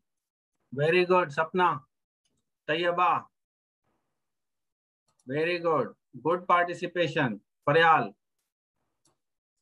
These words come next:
good participation by all of you, शफीकुज्जमान।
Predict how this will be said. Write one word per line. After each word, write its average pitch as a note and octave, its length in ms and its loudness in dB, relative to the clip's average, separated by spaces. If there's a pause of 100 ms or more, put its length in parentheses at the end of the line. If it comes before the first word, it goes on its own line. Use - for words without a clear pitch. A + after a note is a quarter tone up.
(480)
good F3+ 260 0
participation F#3+ 760 2
by F3 200 6
all F3+ 320 4
of F#3 80 -6
you, E3 180 2 (1900)
शफीकुज्जमान। F3 1080 0